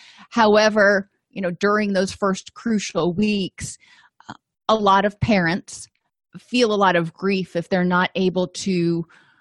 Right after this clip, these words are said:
bond and interact with their baby like they feel they should, quote unquote. And remember that postpartum depression affects men as well as women. It's not just a hormonal thing.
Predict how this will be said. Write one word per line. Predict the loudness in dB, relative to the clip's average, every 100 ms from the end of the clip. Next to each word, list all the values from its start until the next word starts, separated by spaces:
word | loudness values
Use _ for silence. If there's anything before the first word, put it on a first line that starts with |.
| _ _
bond | -4 2 4 4 2
and | -2
interact | -2 -2 0 0 -2
with | -8 -4
their | -2
baby | 0 0 0 -2
like | -4 -2
they | -4
feel | -2 -2 0
they | 0 -2
should, | -4 -8 0 2 2 0 -4 -8 -14 _ _ -4
quote | 0 2
unquote. | 0 0 0 0 _ _ -20 -20 _ -2
And | 2
remember | 4 4 4 4
that | 2
postpartum | 0 -2 2 2 2 2
depression | 2 2 2 0 -2 -2
affects | -2 -2 -2
men | 0 2 2
as | -2 -2
well | 0 0
as | 0
women. | -4 -4 -4
It's | -6 -4
not | -2 -2
just | -4 -2
a | 0
hormonal | 0 2 2 2 0
thing. | -2 -2 -2